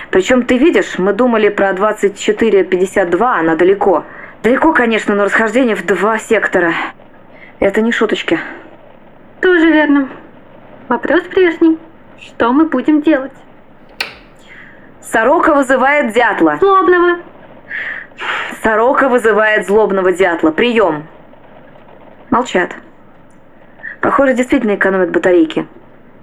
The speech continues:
Speaker 1: А, вы же перемигивались с утра. У них нет повода думать, что что-то не так? Блин. Сейчас мне уже кажется, что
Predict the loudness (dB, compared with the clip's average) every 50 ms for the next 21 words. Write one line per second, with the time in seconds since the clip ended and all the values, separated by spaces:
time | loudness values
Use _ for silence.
0 | -20 -20 -18 -10 -6 -4 -2 -2 -2 -2 0 2 2 2 2 2 2 0 0 0
1 | 0 2 2 4 2 2 2 2 2 2 2 0 -2 -2 0 0 0 0 0 0
2 | 0 0 0 0 0 0 2 0 0 2 0 0 2 2 2 2 4 2 2 2
3 | 0 -2 -4 -4 -2 -2 -2 0 -2 -2 0 0 0 -2 0 -2 -4 -4 -6 -8
4 | -14 -14 -20 -20 -20 -20 -20 -20 -20 -20 -20 -20 -20 -20 -20 -20 -18 -10 -4 -2
5 | 0 2 2 2 0 0 -4 -10 -12 -14 -14 -16 -18 -20 -20 -20 -20 -18 -18 -18
6 | -12 -8 -4 -2 -2 0 2 2 2 2 2 0 0 0 0 0 0 0 -2 -2
7 | -2 -4 -2 -2 -4 -4